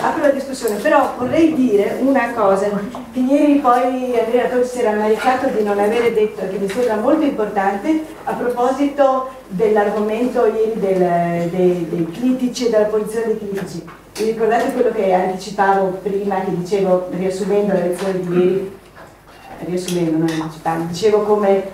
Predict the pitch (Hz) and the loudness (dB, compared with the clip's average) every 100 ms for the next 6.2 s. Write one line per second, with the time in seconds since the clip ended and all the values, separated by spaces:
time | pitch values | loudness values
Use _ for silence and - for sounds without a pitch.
0 | - - 254 254 208 180 180 - 214 208 | -12 -6 -2 0 0 0 -2 -4 -4 0
1 | 208 208 196 196 196 247 240 240 196 185 | 2 2 0 0 0 2 0 0 -2 -2
2 | 196 214 208 196 190 - - 202 196 190 | 2 2 4 0 -2 -8 -10 -4 -2 -2
3 | 226 226 202 196 202 185 175 202 - 220 | -4 -6 -2 0 0 -2 -2 -2 -4 -6
4 | 214 - - - - 196 226 285 262 - | -6 -6 -6 -8 -6 -2 4 4 4 2
5 | 208 202 208 196 185 196 196 220 208 190 | 2 2 2 0 0 0 0 0 0 2
6 | 185 | 0